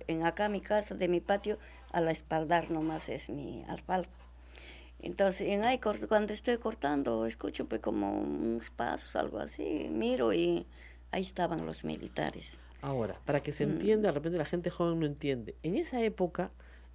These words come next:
Speaker 2: en Ayacucho y en esa zona, habían militares por todas partes. ¿A
Speaker 1: Sí.
Speaker 2: usted no le sorprendió?
Speaker 1: No, me saludaron y así llamaron a su jefe cuando estaban comiendo tuna, dijo, "¿Qué hacen ahí? Ah, concha su madre, vengan para acá, ¿qué cosa están tragando?", dijo así.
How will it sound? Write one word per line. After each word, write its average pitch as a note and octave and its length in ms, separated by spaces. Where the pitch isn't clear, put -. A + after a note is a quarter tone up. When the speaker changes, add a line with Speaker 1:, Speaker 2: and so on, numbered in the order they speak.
Speaker 2:
en C3 120
Ayacucho B2+ 640
y A2 120
en A#2+ 80
esa D3+ 200
zona, B2+ 420
habían G#3 320
militares D#3 440
por A2 260
todas - 320
partes. - 600
¿A - 20
Speaker 1:
Sí. D3 60
Speaker 2:
usted A#3+ 280
no A#3 80
le G#3+ 100
sorprendió? A#2+ 640
Speaker 1:
No, C#4+ 360
me B3+ 180
saludaron A3 640
y A3+ 280
así A3+ 520
llamaron G3 560
a F#3+ 80
su F#3+ 160
jefe G3+ 600
cuando F3+ 260
estaban G3 320
comiendo G#3+ 420
tuna, A3+ 280
dijo, F#3 320
"¿Qué - 140
hacen F#3+ 300
ahí? G3 180
Ah, F3 500
concha F3+ 240
su F3+ 140
madre, G#3 280
vengan F#3 320
para E3+ 180
acá, F3 140
¿qué F3 120
cosa F#3 220
están E3+ 240
tragando?", D#3+ 440
dijo - 240
así. - 320